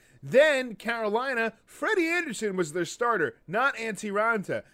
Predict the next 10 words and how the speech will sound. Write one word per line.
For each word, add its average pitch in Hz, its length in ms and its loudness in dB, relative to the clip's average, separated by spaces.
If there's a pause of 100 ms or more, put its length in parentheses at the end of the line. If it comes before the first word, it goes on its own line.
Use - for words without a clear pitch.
(160)
And 175 140 -2
then 214 120 -2
Antti 226 420 -6
Raanta 233 420 2
in 208 80 -8
Game 226 200 -6
seven 262 400 -6 (100)
gets 403 260 -2
hurt. 453 480 2 (460)
So 233 480 2